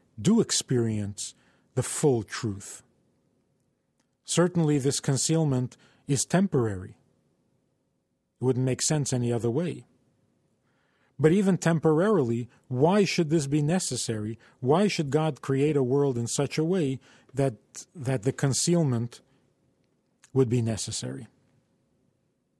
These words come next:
In Kabbalah,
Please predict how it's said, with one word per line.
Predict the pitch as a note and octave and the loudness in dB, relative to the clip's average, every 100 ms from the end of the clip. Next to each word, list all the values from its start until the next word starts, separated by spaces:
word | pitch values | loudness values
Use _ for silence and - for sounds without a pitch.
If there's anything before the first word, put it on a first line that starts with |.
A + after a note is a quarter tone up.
| _ _ _ _ _ _ _ _ _ _ _ _ _ _ _ _ _ _ _ _ _ _ _ _ _ _ _ _ _ | _ _ _ _ _ _ _ _ _ _ _ _ _ _ _ _ _ _ _ _ _ _ _ _ _ _ _ _ _
In | C#3+ B2+ | -2 2
Kabbalah, | C3 A#2+ E3 B2 A2+ | 2 4 4 2 -2